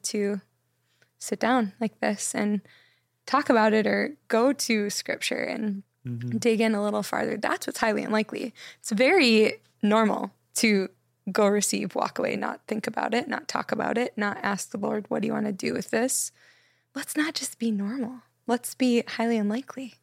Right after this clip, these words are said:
Speaker 2: Mm-hmm. How'd that happen for you? Why don't you tell everybody? I mean,
Speaker 1: Yeah.
Speaker 2: we're talking about, like, starting in church ministry, but just, like, two years before that,
Speaker 1: Mm-hmm.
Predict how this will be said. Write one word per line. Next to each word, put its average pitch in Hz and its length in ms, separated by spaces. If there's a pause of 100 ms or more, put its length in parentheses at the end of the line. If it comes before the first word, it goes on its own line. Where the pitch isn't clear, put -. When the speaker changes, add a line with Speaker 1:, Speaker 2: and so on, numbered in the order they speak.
(120)
Speaker 2:
Mm-hmm. 117 320 (460)
How'd 139 200
that 143 100
happen 131 300
for - 160
you? 123 240 (200)
Why 120 100
don't 117 200
you - 60
tell 117 180
everybody? 113 320
I - 60
mean, 113 280 (320)
Speaker 1:
Yeah. 220 260
Speaker 2:
we're 123 120
talking 123 220
about, 113 220
like, 107 160
starting 107 440
in 107 180
church - 320
ministry, 101 420
but 104 160
just, - 240
like, 107 200
two - 160
years 113 260
before - 340
that, 220 240
Speaker 1:
Mm-hmm. 247 200